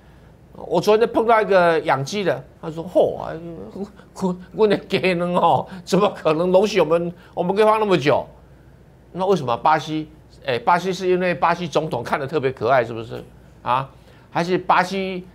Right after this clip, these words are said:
的农业有什么让人家了不起的地方啊？都不是哎，巴西农业是还可以而已哎，没有说好到哪里去哎。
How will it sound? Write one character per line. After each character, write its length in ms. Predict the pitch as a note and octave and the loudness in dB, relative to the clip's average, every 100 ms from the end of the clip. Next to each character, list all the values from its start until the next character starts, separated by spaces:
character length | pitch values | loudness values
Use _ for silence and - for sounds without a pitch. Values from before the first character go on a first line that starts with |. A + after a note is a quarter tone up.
| - | -2
的 100 | D#3 | 0
农 240 | D3 E3 | 2 0
业 80 | G3 | 0
有 100 | C#3 | 0
什 140 | B2 | -2
么 180 | C3 C#3 C#3+ - - | -2 0 -2 -6 -4
让 180 | F3 D#3+ | -2 0
人 100 | D3+ | -2
家 60 | |
了 180 | D#3+ C#3 | -2 0
不 140 | B2 E3+ | 0 -2
起 160 | - | -4
的 100 | A#2 | -4
地 180 | C3 D3 | -2 0
方 200 | C3+ C3 | 2 0
啊？ 160 | A2+ D#2 - - - - - | -2 -8 -16 -20 -20 -20 -4
都 120 | G#3 | -2
不 220 | G#3 C#3+ | -2 -2
是 340 | D3+ - E3 B2+ | -2 -2 -4 -4
哎， 160 | D#2 - - - - - - - - | -6 -12 -20 -20 -20 -20 -20 -20 -2
巴 140 | G3 | 0
西 160 | G3+ A3+ | 0 -2
农 240 | F#3+ G3 | 0 2
业 80 | G#3 | 2
是 100 | F3 | 2
还 140 | D#3+ | -2
可 380 | E3 - D3+ G3 | -2 -2 2 2
以 200 | D#3+ G#2+ | 2 0
而 120 | B2+ | 2
已 240 | C#3 F#2 D2 | 2 -2 -10
哎， 120 | G1+ - - - - - - - | -14 -18 -20 -20 -20 -20 -20 -2
没 140 | G3+ | 2
有 100 | G3+ | 2
说 120 | E3+ | 2
好 220 | G3 C3 | 2 2
到 120 | D#3 E3 | 2 2
哪 180 | D3 | 2
里 100 | D3+ | 0
去 320 | B2 - D3 | -6 -6 -4
哎。 100 | F#2+ | -6